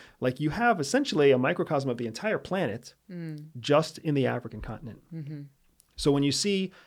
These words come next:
Speaker 1: democracy on the decline in Africa,
Speaker 2: Mm-hmm.
Speaker 1: you have to ask yourself, is democracy on the decline worldwide?
Speaker 2: Mm.
Speaker 1: And when you see authoritarian rule
Speaker 2: Mm-hmm.
Speaker 1: being something that the people themselves are asking for,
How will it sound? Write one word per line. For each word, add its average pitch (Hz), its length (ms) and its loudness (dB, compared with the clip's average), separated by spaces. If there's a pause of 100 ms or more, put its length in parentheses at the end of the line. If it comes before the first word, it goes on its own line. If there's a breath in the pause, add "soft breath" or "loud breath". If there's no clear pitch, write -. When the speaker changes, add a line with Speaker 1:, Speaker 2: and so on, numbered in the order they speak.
(120)
Speaker 1:
democracy 139 640 0
on 135 140 2
the 120 60 0
decline 123 400 -4
in 107 80 -6
Africa, 196 560 -4 (180)
Speaker 2:
Mm-hmm. 156 380 -14
Speaker 1:
you 131 120 -4
have 147 260 -2
to 127 120 -2
ask 139 280 -6
yourself, - 520 -12
is 131 160 -4
democracy 127 600 -6
on 117 180 -4
the 104 60 -6
decline 117 560 -6 (260)
worldwide? 107 760 -6 (160)
Speaker 2:
Mm. 151 460 -10 (120)
Speaker 1:
And 131 140 2
when 135 200 4
you 123 100 2
see 117 560 -2
authoritarian 127 880 2
rule 170 460 0 (300)
Speaker 2:
Mm-hmm. 156 240 -12
Speaker 1:
being 131 260 0
something 139 420 0
that 117 180 -2
the 101 80 -10
people 135 420 -2
themselves 120 560 -2
are 104 100 2
asking 147 420 -6
for, 226 420 -4